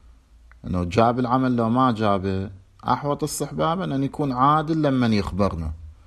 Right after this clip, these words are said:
بس شنو سيدنا المدار على العدالة؟ يقول: "لا، مو على العدالة، المدار على الاطمئنان.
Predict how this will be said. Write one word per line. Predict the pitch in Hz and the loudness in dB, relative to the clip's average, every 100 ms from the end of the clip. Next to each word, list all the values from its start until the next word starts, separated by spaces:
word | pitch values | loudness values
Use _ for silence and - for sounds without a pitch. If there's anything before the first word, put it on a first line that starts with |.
| - - - - - | -20 -20 -20 -10 -8
بس | - | -6
شنو | - 165 143 107 | 0 2 2 0
سيدنا | - 107 98 101 | 2 0 2 2
المدار | 98 101 101 92 | 2 2 2 2
على | 110 120 | 0 2
العدالة؟ | 135 135 143 143 | 0 0 0 -2
يقول: | 117 95 92 | -2 -2 -2
"لا، | 87 | -2
مو | 80 85 110 | -2 -2 -2
على | 120 110 | -2 -4
العدالة، | 85 78 76 78 85 | -4 -6 -8 -10 -6
المدار | 90 95 113 | -4 -2 -2
على | - 131 117 | -2 -2 -2
الاطمئنان. | 90 - 69 76 | -4 -6 -6 -8